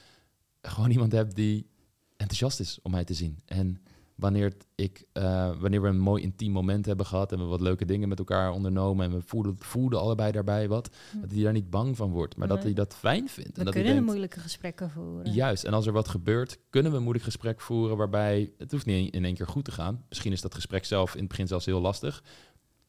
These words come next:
Speaker 1: Hebben we daar even ruzie over, maar komen we later weer bij elkaar terug om die, en zeggen we van, "Hey, weet je, ik heb daar toch wat te bot gereageerd." Of ik heb daar toch... Dus we kunnen verantwoordelijkheid nemen over ons aandeel daarin. Daar, dat zelfs zien als groeien en ook echt bij elkaar inchecken van, "Oké,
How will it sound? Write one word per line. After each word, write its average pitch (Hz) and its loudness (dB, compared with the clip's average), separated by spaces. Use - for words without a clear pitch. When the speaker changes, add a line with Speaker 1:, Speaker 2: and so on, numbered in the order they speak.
Speaker 1:
Hebben 92 -2
we 95 2
daar 95 4
even 92 0
ruzie 107 2
over, 107 2
maar 101 -2
komen 101 -2
we 98 2
later 117 -2
weer 104 0
bij 101 2
elkaar 95 -2
terug 110 -4
om 101 -6
die, 95 0
en 101 2
zeggen 101 2
we 92 0
van, 92 2
"Hey, 95 4
weet 95 2
je, 101 2
ik - -6
heb 95 2
daar 98 0
toch 95 -4
wat 98 -2
te 92 -4
bot 95 -4
gereageerd." 90 -4
Of 85 -8
ik 95 -6
heb 98 -2
daar 95 -2
toch... 107 -8
Dus - -6
we 98 -4
kunnen 110 -2
verantwoordelijkheid 107 0
nemen 98 0
over 92 -2
ons - -4
aandeel 95 2
daarin. 104 -2
Daar, 104 2
dat 107 0
zelfs 104 2
zien 104 2
als 98 0
groeien 110 2
en 101 -2
ook 104 -2
echt - 0
bij 107 4
elkaar 110 4
inchecken 113 0
van, 107 -4
"Oké, 101 -4